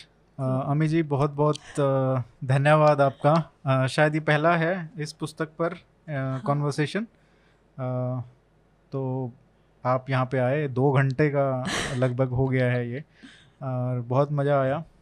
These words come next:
Speaker 1: अ, बात करने में। एक बार आप अपनी पुस्तक, अ, दिखा दीजिए, अ, लोगों को। अ, please buy this, अ, fantastic book। I have read,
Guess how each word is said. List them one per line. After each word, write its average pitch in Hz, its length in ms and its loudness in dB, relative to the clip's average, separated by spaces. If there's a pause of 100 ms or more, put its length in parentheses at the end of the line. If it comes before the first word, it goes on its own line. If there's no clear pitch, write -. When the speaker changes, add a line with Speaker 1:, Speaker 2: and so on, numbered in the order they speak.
(180)
Speaker 1:
अ, 127 140 0
बात 123 340 0
करने 127 240 -2
में। 147 180 -4 (320)
एक 135 120 -6
बार 143 140 0
आप 143 140 -2
अपनी 143 200 -10
पुस्तक, 135 600 -10
अ, 131 100 -4
दिखा 131 300 -4
दीजिए, 123 320 -6
अ, 120 640 -14
लोगों 117 220 -16
को। 135 220 -20 (1300)
अ, 123 280 -10
please 151 560 -8
buy 143 240 0
this, 156 140 -4 (440)
अ, 120 240 -8
fantastic 135 540 -4
book। 139 300 -8
I 131 120 -4
have 135 180 -8
read, 139 200 -2